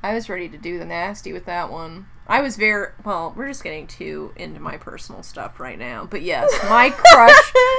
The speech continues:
Speaker 1: my crush journey is unique, and I think me getting married was a slightly sad day for Lindsay.
Speaker 2: Um, <laughs> I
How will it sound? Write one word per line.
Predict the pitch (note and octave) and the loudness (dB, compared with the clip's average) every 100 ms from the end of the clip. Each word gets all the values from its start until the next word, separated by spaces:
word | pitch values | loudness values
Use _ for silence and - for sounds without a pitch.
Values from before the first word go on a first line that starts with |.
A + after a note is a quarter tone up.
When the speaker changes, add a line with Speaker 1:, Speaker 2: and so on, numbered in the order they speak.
| D#5+ | -2
Speaker 1:
my | A3+ C#4+ E4+ | 6 6 6
crush | - C4+ C4 - | 6 6 6 2
journey | - G#3+ G3+ G3+ F#3+ | -4 -2 -2 -2 -2
is | G3 G#3 | -4 -2
unique, | G#3 G3+ G#3 G3 F3+ | -2 -2 -4 -6 -6
and | G3+ | -6
I | F3+ G3 | -4 -4
think | - G3 G3 - | -6 -4 -6 -6
me | G#3 G3+ | -8 -6
getting | G3+ F3+ F#3 | -6 -6 -6
married | F#3 F3+ F3+ E3+ | -6 -4 -4 -8
was | F3+ G3+ | -10 -6
a | F#3+ F3+ F#3 - | -4 -2 -4 -8
slightly | A3 - C4+ B3+ D4+ | -10 -6 -6 -6 -8
sad | - C#4 B3+ A#3+ | -8 -8 -8 -6
day | B3 A#3+ | -6 -6
for | A#3 G3 | -8 -10
Lindsay. | E3+ E3+ E3 F3+ F3+ | -12 -12 -12 -12 -10
Speaker 2:
Um, | B3 - - - - - - - - - - - - - | -10 -14 -16 -16 -18 -16 -16 -16 -18 -18 -18 -20 -2 8
<laughs> | G4 G4 G#4 A4 G#4 - - C5+ - A4 - - - - D5 C5+ C#5+ - - - - | 10 10 8 6 4 0 0 0 -4 -8 -8 -12 -10 -6 -4 -4 -6 -10 -14 -16 2
I | A4+ A#4+ C#5 | 4 6 6